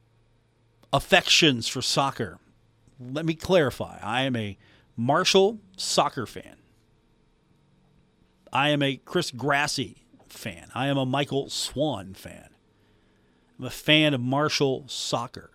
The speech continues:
I actually did watch the World Cup. I will, I will own that. I watched the World Cup. I watched the, the championship of the World Cup. And, and I will admit that if it was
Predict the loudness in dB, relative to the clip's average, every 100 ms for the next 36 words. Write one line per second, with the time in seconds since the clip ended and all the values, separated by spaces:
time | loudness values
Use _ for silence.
0 | _ _ _ _ _ _ _ _ _ _
1 | 2 2 4 2 4 2 4 4 4 0
2 | 2 4 6 6 4 2 0 4 4 8
3 | 6 6 0 4 8 8 6 4 2 0
4 | -2 -6 -4 -2 -2 -2 -6 -6 -4 -4
5 | -4 -6 -12 -14 -20 _ _ _ _ _
6 | _ _ _ _ _ _ _ _ _ _
7 | _ _ 0 4 6 6 4 -4 -12 -6
8 | -2 2 4 4 2 0 0 -4 -6 -4
9 | 0 2 2 2 0 0 -4 -4 -6 0
10 | 2 2 2 2 2 4 4 2 2 2
11 | 0 -12 -20 _ _ _ -12 0 0 0
12 | 0 -2 0 2 4 4